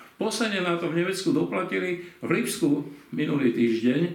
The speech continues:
A to má presne ten istý scenár. Ja neviem, tam bolo dvadsať tisíc ľudí alebo tridsať tisíc ľudí. Najprv to vyzerá celkom mierumilovne,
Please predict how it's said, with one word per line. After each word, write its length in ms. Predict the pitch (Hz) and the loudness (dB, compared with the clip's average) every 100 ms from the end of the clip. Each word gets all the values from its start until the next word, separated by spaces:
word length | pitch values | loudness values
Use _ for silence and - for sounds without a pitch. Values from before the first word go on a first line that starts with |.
| - - - - - | -8 -18 -20 -18 -6
A 80 | 123 | -2
to 160 | 170 | 0
má 100 | 180 | 0
presne 320 | 175 240 240 208 | 0 0 0 -2
ten 220 | 208 202 | 0 0
istý 260 | 202 - | 0 0
scenár. 640 | 170 165 180 175 127 107 110 | -2 0 0 0 -2 -4 -4
Ja 160 | 127 | -4
neviem, 240 | 170 196 131 | -2 0 0
tam 160 | 123 | 0
bolo 160 | 113 110 | 0 -2
dvadsať 400 | 131 135 151 131 | -4 -4 -4 -4
tisíc 240 | 143 135 | -4 -2
ľudí 300 | 120 196 233 | 0 0 2
alebo 180 | 170 120 | 2 0
tridsať 460 | 113 - 160 151 - | -2 -4 -2 -4 -4
tisíc 260 | 127 110 | -4 -4
ľudí. 540 | 107 151 175 104 104 - - - | 0 0 0 -2 -4 -8 -16 -10
Najprv 380 | 151 160 170 - | -4 -2 -2 -2
to 100 | 139 | -4
vyzerá 320 | 131 131 143 135 | -2 0 0 -2
celkom 340 | 135 127 123 | -2 -2 0
mierumilovne, 800 | 117 131 170 170 175 175 180 180 | 0 2 2 2 2 2 0 0